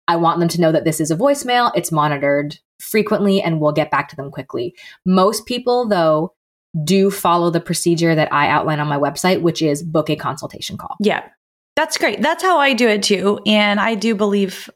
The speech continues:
Speaker 2: uh, agree with you that having a phone number does build trust. I also have the Google number voicemail, or sorry, uh,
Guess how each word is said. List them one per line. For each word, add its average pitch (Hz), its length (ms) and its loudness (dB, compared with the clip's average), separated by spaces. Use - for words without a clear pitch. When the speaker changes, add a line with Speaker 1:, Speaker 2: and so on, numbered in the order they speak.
Speaker 2:
uh, 202 160 -2
agree 196 300 0
with 190 180 0
you 175 160 0
that 175 320 -6
having 185 300 -4
a 175 40 -2
phone 175 160 -2
number 170 360 -6
does 185 380 0
build 180 280 0
trust. 175 360 -2
I - 100 0
also 196 200 0
have 190 40 -2
the 180 80 -4
Google 190 240 2
number 180 460 0
voicemail, 175 840 0
or 202 40 -2
sorry, 180 360 0
uh, - 320 -2